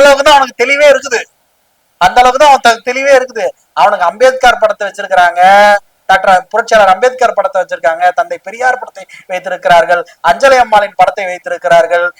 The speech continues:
அதே போல வேலுநாச்சியார் படத்தை வைத்திருக்கிறார்கள், காமரா-, ஐயா காமராஜர் படத்தை வைத்திருக்கிறார்கள், பேரறிஞர் அண்ணாவின் படத்தை சமீபத்தமாகவும் பே-, புரட்சித் தலைவர் எம் ஜி ஆரின் படத்தை சமீபத்திலும் வைத்திருக்கிறார்கள். ஆனால் இவர்களுடைய கொள்கை என்னானே இவனுங்களுக்கு தெரியாது.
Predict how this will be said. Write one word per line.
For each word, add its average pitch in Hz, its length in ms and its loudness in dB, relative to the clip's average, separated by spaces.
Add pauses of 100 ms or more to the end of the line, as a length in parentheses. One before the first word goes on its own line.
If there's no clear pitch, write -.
(220)
அதே 214 240 0
போல 208 160 -2 (340)
வேலுநாச்சியார் 240 600 0
படத்தை 196 300 -2
வைத்திருக்கிறார்கள், 180 760 -2 (680)
காமரா-, 247 400 4
ஐயா 220 160 2 (100)
காமராஜர் 240 560 2
படத்தை 196 300 -2
வைத்திருக்கிறார்கள், 175 760 0 (280)
பேரறிஞர் 214 500 0
அண்ணாவின் 226 580 0
படத்தை 202 260 -2 (100)
சமீபத்தமாகவும் 185 800 -4 (280)
பே-, 202 340 4 (400)
புரட்சித் 240 300 -2
தலைவர் 202 260 -2
எம் 220 120 -16
ஜி 262 100 2
ஆரின் 233 240 -2
படத்தை 202 300 -4
சமீபத்திலும் 196 500 -10
வைத்திருக்கிறார்கள். 170 680 -2 (260)
ஆனால் 190 320 2
இவர்களுடைய 190 440 -4 (100)
கொள்கை 262 260 -2 (340)
என்னானே 247 540 2 (120)
இவனுங்களுக்கு 226 460 -8
தெரியாது. 247 360 2